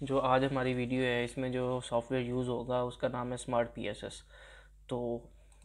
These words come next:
हम अपनी लैपटॉप्स की स्क्रीन पे चलते हैं और हम देखते हैं कि उसे डाउनलोड कहाँ से करना है, उसे इंस्टॉल कैसे करना है और उसे कॉन्फ़िगर कैसे करना है, उसमें अपने कैमरास को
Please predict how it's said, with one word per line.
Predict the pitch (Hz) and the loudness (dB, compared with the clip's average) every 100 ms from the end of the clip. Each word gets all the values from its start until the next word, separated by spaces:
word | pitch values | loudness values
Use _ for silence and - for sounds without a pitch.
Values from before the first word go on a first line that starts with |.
| - - | -12 -8
हम | 139 127 | -4 -4
अपनी | 127 131 | -2 2
लैपटॉप्स | 123 120 131 - | 2 2 0 0
की | 131 | -6
स्क्रीन | - 127 123 | -4 -2 0
पे | 131 135 131 | 0 0 -2
चलते | - 127 120 139 | -6 -8 -6 -4
हैं | 131 123 | -2 -2
और | 123 123 120 120 | -2 -2 -2 -2
हम | 123 | -2
देखते | 117 117 - | -2 -4 -4
हैं | 131 123 | -4 -4
कि | 123 | -4
उसे | 123 117 | -4 -2
डाउनलोड | 127 117 117 123 | 2 2 2 -2
कहाँ | 127 123 | 0 -2
से | 123 127 | -2 -4
करना | 117 117 | -4 -4
है, | 123 120 - - - - - 147 | -6 -8 -18 -20 -20 -20 -14 -10
उसे | 135 - 123 120 117 123 123 - - - - - | -8 -4 -2 -2 -2 -6 -10 -20 -20 -20 -20 -10
इंस्टॉल | 135 123 131 135 | -6 2 6 6
कैसे | 127 131 135 | 6 0 -2
करना | 131 127 127 | -4 -2 -2
है | |
और | 123 | 0
उसे | 123 131 | 0 -2
कॉन्फ़िगर | 131 123 131 135 | -4 -4 -2 2
कैसे | 135 127 127 | 2 4 2
करना | 127 123 127 | 2 0 -2
है, | 123 | -2
उसमें | 120 - 123 | -4 -4 -4
अपने | 117 123 | -4 -6
कैमरास | 127 123 117 117 | -4 0 0 0
को | 156 | -4